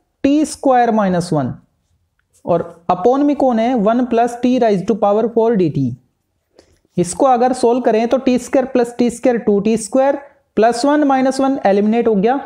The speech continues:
ठीक है, वही टर्म आई। अब डिनोमिनेटर, ये जो टर्म है डिनोमिनेटर में, इससे इन दोनों में सेपरेट डिवाइड करते हैं।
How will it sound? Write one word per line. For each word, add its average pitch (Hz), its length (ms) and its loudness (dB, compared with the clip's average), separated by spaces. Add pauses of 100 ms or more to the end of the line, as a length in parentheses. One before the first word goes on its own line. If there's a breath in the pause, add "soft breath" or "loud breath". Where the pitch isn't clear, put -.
ठीक 226 180 -2
है, 302 60 2
वही 233 200 2
टर्म 196 260 0
आई। 131 160 -2 (1000 soft breath)
अब 262 160 2 (180)
डिनोमिनेटर, 254 680 2 (180)
ये 240 240 2
जो 254 380 0
टर्म 233 200 2
है 240 80 0
डिनोमिनेटर 214 500 0
में, 247 120 0
इससे 254 300 0
इन 247 120 2
दोनों 220 240 0
में 247 140 0
सेपरेट 214 320 -2
डिवाइड 180 300 0
करते 190 240 -2
हैं। 247 160 -4